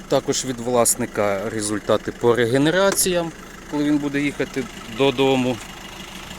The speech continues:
А так, вихлоп не смердючий вже зовсім. Двигунчик стабільно працює.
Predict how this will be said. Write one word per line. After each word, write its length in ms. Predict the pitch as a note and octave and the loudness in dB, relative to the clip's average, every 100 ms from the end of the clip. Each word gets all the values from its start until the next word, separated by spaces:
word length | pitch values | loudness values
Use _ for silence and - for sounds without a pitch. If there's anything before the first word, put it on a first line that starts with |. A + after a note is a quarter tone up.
| - - - - - | -14 -16 -16 -16 -6
А 100 | B2+ | -6
так, 320 | - D#3+ C3+ | 2 2 4
вихлоп 500 | C#3 D#3 - A#2+ - | 2 2 4 0 2
не 200 | C#3 C#3 | 4 6
смердючий 760 | - B2+ A#2+ B2 F3 G3+ - F#3+ | 4 2 0 0 -2 0 0 -2
вже 380 | E3+ F3+ F3+ E3+ - C3 | -4 -2 -2 -2 -8 -6
зовсім. 540 | C#3 D#3 D3+ - C#3 C3 - - - - - - - - | 0 2 2 0 0 -4 -8 -14 -14 -14 -14 -16 -14 -2
Двигунчик 520 | C3 C#3 C#3+ - C3 | 2 4 4 2 2
стабільно 480 | - C3 A#2+ B2 B2 | 4 4 4 2 2
працює. 800 | - C#3 C3+ - G3+ G3 F3 E3 | 0 -2 0 -2 -2 -2 -2 -4